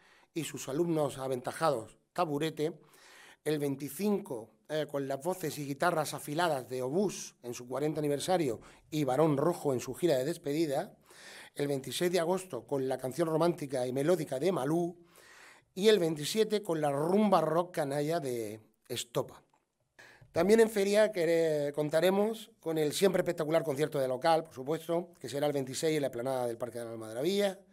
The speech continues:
y el Festival Internacional de Folclore,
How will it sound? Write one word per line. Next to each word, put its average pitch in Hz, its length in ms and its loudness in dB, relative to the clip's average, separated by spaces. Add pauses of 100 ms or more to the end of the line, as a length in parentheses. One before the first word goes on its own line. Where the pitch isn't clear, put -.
(640)
y 233 340 -2
el 147 100 -4
Festival 165 500 -2
Internacional 151 600 -2
de 151 80 -4
Folclore, 123 600 -2